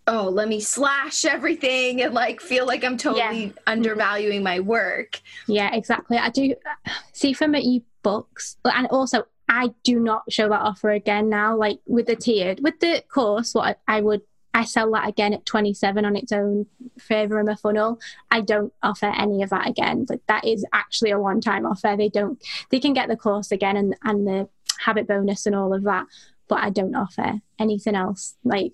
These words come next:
Speaker 2: I do stick to that for that one
Speaker 1: Yeah.
Speaker 2: because it is such a steep discount. I know some people do, like, a step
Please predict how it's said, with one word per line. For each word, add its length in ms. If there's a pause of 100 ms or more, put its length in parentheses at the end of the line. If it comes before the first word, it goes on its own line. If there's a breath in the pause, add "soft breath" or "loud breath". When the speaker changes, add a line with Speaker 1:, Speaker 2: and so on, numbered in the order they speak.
(100)
Speaker 2:
I 60
do 180
stick 320
to 100
that 260
for 100
that 200
one 180
Speaker 1:
Yeah. 60
Speaker 2:
because 260
it 140
is 220
such 200
a 60
steep 260
discount. 440
I 60
know 140
some 200
people 320 (440 loud breath)
do, 120
like, 180
a 60
step 300